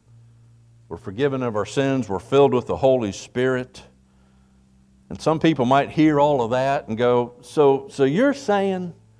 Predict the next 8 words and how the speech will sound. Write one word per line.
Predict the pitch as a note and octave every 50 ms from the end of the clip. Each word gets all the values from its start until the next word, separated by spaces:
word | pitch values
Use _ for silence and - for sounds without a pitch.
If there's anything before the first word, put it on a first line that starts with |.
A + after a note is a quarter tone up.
| _ _ _ _ _ _ _ _ _ _ _ _ _ _ _ _ _ _ _ _ _ _ _ _ _ _ _ _ _ _ _ _ -
that | B2+ A#2 B2 B2 - _ _ A2+ A2
God | G#2+ C#3+ D#3+ F3+ G3+ A3 A3+ G3+ D#3
came | - - F#3 F3 F3 E3 D3+
to | D3+ -
earth | C3 C#3 C#3+ D3+ C#3+ C#3+ - - -
to | B2 A#2
save | - - - C#3 B2+ C3+ C3+ C3+ C3+ C3+ B2 - - - _ _ _ _ _
me? | - A#2 C#3 C#3 C#3+ D3 D3+ D#3 D#3+ C#3+